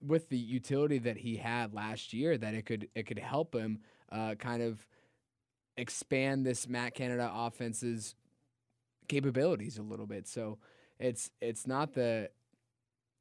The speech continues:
it's not the most roaring endorsement for, for Filer to say that, oh, that he was here and he was the guy that made the move pre-snap, uh, for the Steelers whenever they did do it, even though they did it on probably, what, two or five percent of the snaps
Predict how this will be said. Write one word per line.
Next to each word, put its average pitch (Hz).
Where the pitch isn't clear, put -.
it's 127
not 151
the 139
most 123
roaring 117
endorsement 151
for, 147
for 143
Filer 151
to 123
say 123
that, 117
oh, 120
that 107
he 117
was 110
here 117
and 107
he 110
was 113
the 117
guy 110
that 107
made 113
the 110
move 110
pre-snap, 131
uh, 117
for 120
the 117
Steelers 131
whenever 117
they 107
did 107
do 135
it, 107
even 110
though 107
they 107
did 110
it 107
on 104
probably, 107
what, 104
two 123
or 101
five 113
percent 113
of 107
the 101
snaps 117